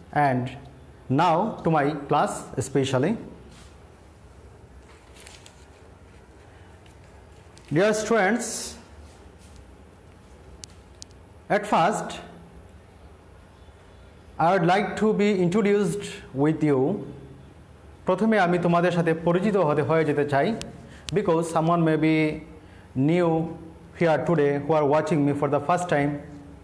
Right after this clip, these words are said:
though I took a class from this page before. আমি ইতিমধ্যেই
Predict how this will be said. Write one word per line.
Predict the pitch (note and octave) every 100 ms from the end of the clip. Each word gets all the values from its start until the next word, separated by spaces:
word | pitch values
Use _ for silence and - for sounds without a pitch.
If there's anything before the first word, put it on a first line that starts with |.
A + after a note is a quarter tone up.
| - C3+
though | F#3+ D#3+ F3+ F#3+ - - - -
I | - E3 E3 G3
took | F#3+ F#3 - - - - - -
a | G#3 G#3
class | E3+ C#3+ E3+ -
from | D#3 C#3+
this | C3+ - E3+
page | C3+ D3+ D3 - B2
before. | A#2+ C3+ - - - - - - - - C#3+
আমি | F#3
ইতিমধ্যেই | F3+ A#3+ A3 E3+ F#3+